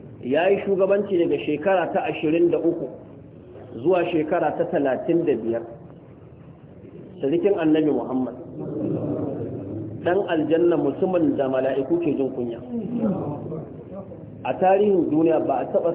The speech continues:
samun wani mutum ya aure ƴaƴan Annabi guda biyu ba, sai Sayyidina Usman. Da haka ake ce masa Zunnurayn. Kafin Annabi ya bar duniya, ya ce, "Allah zai sa maka riga ta shugabanci." Yace wasu za su zo da ƙarfin bala'i za su yi sai ka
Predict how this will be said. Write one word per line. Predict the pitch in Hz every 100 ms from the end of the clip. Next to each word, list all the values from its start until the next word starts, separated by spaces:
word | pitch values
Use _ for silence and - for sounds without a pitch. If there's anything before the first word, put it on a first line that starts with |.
| 175
samun | 170 165
wani | 151 156
mutum | 151 151 139
ya | 143
aure | 139 135 127
ƴaƴan | 143 151 156 160 160
Annabi | 135 135 143 139
guda | 117 120 131
biyu | 139
ba, | 131
sai | 156 143
Sayyidina | 127 120 123
Usman. | - 110 104 - - - - - 127 - - - - - - 127
Da | 143 165
haka | 160 160
ake | 160 -
ce | 156
masa | 147 143 117
Zunnurayn. | 143 139 135 107 - - - - - - - - - - - - -
Kafin | 143 143 208
Annabi | 185 170 170 156
ya |
bar | 151 156
duniya, | 151 165 156 147
ya | -
ce, | 156
"Allah | 165 170 151
zai | 151
sa | 151 147
maka | 143 143 135
riga | 127 120 135
ta | 135 139
shugabanci." | 139 135 131 135 135 - - - - - - - - - - - - - -
Yace | - 165 156
wasu | 160 160 165
za | 185
su | 185 170
zo | 160
da | -
ƙarfin | - 170 170 170 180 156
bala'i | 143 147 131
za | 139 143
su | 143
yi | 135
sai | 131
ka | 135